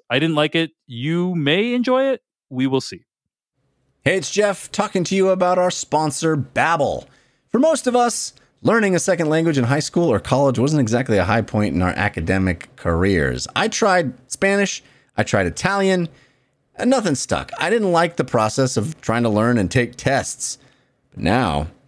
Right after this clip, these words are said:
Speaker 2: thanks to Babbel, the number one selling language learning app, there's an addictively fun and easy way to learn a new language. Whether you'll be traveling abroad, connecting in a deeper way with family, or you just have some free time, Babbel teaches bite-sized language lessons that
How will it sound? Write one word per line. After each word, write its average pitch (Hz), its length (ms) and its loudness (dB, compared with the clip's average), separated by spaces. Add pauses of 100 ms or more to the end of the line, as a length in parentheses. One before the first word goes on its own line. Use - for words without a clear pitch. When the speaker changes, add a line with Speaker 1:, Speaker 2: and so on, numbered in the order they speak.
(100)
Speaker 2:
thanks 92 160 0
to - 80 -4
Babbel, 160 360 2
the 117 100 0
number 147 240 2
one 151 180 2
selling 147 360 2
language 135 440 2
learning 127 440 2
app, 196 340 -2 (600)
there's 151 180 0
an 165 180 0
addictively 147 880 0
fun 110 220 0
and 104 140 2
easy 196 240 2
way 160 140 4
to 180 80 2
learn 120 160 2
a 143 60 2
new 175 140 2
language. 233 440 2
Whether 151 160 4
you'll 156 140 2
be 135 120 2
traveling 190 460 0
abroad, 151 500 2 (220)
connecting 151 560 0
in 139 80 4
a 117 60 2
deeper 120 280 2
way 110 160 4
with 92 140 -2
family, 175 500 2 (260)
or 101 180 2
you 147 140 2
just 87 220 -2
have 87 180 0
some 101 120 0
free 123 220 0
time, 214 560 2 (320)
Babbel 156 520 0 (180)
teaches 247 520 0
bite-sized 147 580 0
language 113 340 2
lessons 90 460 0
that - 80 -18